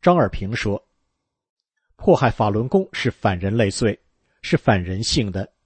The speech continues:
践踏人类最基本道德底线的。每一个有良知的中国人以及国际社会都应该站起来，阻止这场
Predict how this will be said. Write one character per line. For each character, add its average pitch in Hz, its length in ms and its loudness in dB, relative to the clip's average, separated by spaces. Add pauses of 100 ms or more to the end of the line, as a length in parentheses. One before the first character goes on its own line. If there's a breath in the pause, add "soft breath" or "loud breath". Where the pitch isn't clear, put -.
(360)
践 151 260 4
踏 123 180 0
人 107 220 -4
类 143 140 0
最 135 260 0
基 202 240 -4
本 110 240 0
道 131 160 0
德 123 140 0
底 92 260 -6
线 104 300 0
的。 90 160 -10 (580)
每 160 220 6
一 208 100 6
个 196 140 6
有 131 120 4
良 113 280 0
知 196 180 -2
的 143 100 4
中 160 280 -2
国 131 120 2
人 95 300 0
以 120 160 0
及 - 160 -2
国 110 220 0
际 131 160 0
社 101 200 -2
会 - 300 -4 (380)
都 175 180 10
应 165 180 6
该 165 180 2
站 175 300 4
起 - 160 -8
来， - 220 -6 (240)
阻 208 300 2
止 - 120 -2
这 123 140 0
场 90 180 -6